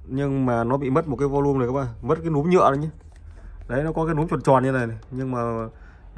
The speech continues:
em làm rơi mất rồi. Các bác lấy tay quay bình thường hoặc là các bác về các bác có thể chế cái volume khác vào đây. Em bán đồng giá hai con này một triệu tám trăm nghìn. Đấy,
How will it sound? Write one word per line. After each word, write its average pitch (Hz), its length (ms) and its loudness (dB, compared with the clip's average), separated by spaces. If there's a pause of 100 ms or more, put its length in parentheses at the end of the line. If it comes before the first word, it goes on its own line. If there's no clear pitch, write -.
em 123 320 -4
làm 117 100 0
rơi 131 160 2
mất 151 100 0
rồi. 123 120 -4 (640)
Các 139 100 -8
bác 156 260 -4
lấy 131 140 -4
tay 143 200 2
quay 139 200 2
bình 120 120 -2
thường 110 200 -2 (100)
hoặc 113 100 -6
là 113 80 -4
các 135 100 -6
bác 143 160 -2
về 117 180 0
các 120 60 -2
bác 135 120 -2
có 143 80 -6
thể 113 100 -6
chế 117 160 -4
cái 151 160 -4
volume 135 320 -4
khác 151 200 -6
vào 127 80 -6
đây. 117 160 -6 (580)
Em 120 160 -6
bán 123 220 0
đồng 117 180 -2
giá 117 220 2
hai 143 260 -4
con 123 120 -4
này 107 200 -2
một 107 180 -6
triệu - 240 -6
tám 127 160 2
trăm 143 140 -2
nghìn. 113 140 0 (1600)
Đấy, 120 300 -4